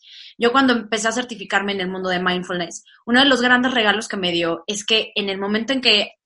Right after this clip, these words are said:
hacía algo mi marido para enojarme, acuérdense que es típico, le echamos la culpa al de enfrente, eh, de repente llegaba y sí le decía, "Híjole, esto hiciste y yo sé que tú no lo hiciste a propósito, pero a mí me disparó eso". Y yo llegaba a decírselo.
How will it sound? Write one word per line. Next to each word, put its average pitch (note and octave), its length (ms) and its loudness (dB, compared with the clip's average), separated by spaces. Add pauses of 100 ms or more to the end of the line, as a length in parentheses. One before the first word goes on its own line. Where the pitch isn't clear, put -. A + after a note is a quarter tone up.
hacía F#3 320 2
algo G#3+ 140 2
mi G3+ 120 -2
marido F#3 380 2
para A3+ 180 6
enojarme, F3+ 520 0
acuérdense F#3+ 500 -2
que - 220 -10
es G#3 180 -6
típico, G#3 540 0
le E3 120 -8
echamos F#3+ 300 -2
la F3+ 120 2
culpa F#3+ 260 -2
al F3+ 60 0
de F3 80 -2
enfrente, F#3 400 -8 (680)
eh, A3+ 240 4
de A3+ 100 4
repente A3+ 380 2
llegaba A3 280 2
y A3 40 2
sí G#3+ 160 -6
le G#3 120 0
decía, F3+ 380 -2
"Híjole, - 420 -6 (520)
esto D4+ 320 2
hiciste A3+ 720 -4
y A3+ 140 -2
yo C#4 140 4
sé - 280 -4
que A#4 120 0
tú F4 100 -2
no E4+ 100 2
lo F4 80 0
hiciste A#3+ 240 -2
a - 60 0
propósito, A#3 580 -4 (160)
pero A#3+ 240 6
a A#3 60 6
mí C#4+ 240 0
me F#4 140 -6
disparó G3 440 -2
eso". - 380 -6
Y B3 100 0
yo C4 100 6
llegaba D#4+ 340 6
a A#3 40 6
decírselo. A3 540 -2